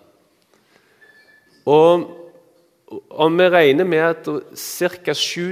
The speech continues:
tusen av de fortsatt er unådde med evangeliet.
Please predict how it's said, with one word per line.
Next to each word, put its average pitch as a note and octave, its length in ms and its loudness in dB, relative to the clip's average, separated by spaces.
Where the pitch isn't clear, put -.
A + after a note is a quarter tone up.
tusen E3+ 720 -10
av B2 160 -2
de A#2 400 0
fortsatt - 800 -4
er A#2+ 240 -4
unådde B2 640 -6
med A#2+ 160 -4
evangeliet. G#2+ 560 -6